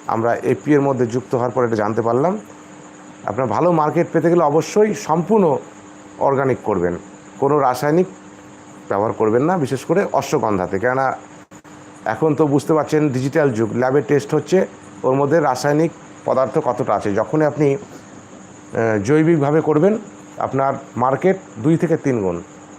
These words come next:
দেখুন, আজ থেকে কয়েক বছর আগে অশ্বগন্ধা, আহ, কুইন্টাল ছিল এক লাখ টাকা,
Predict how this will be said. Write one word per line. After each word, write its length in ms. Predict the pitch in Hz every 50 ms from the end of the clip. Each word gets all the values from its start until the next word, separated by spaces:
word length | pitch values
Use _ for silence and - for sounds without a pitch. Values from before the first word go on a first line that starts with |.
| - 101
দেখুন, 240 | 123 131 147 175 170
আজ 180 | 151 147 143
থেকে 140 | - 180 175 170
কয়েক 260 | - 151 151 156 147
বছর 280 | 151 165 151 - 170 160
আগে 120 | 160 156
অশ্বগন্ধা, 640 | 160 135 123 - - 160 156 143 151 151 151 151 160
আহ, 1120 | 170 185 190 - - - - - - - - - - - - - - - - 113 117 120 117 - -
কুইন্টাল 440 | - 160 175 175 175 165 185 180 175
ছিল 160 | 175 - 196
এক 260 | 190 170 151 143 - 151
লাখ 160 | 156 139 127 -
টাকা, 240 | - 107 90 82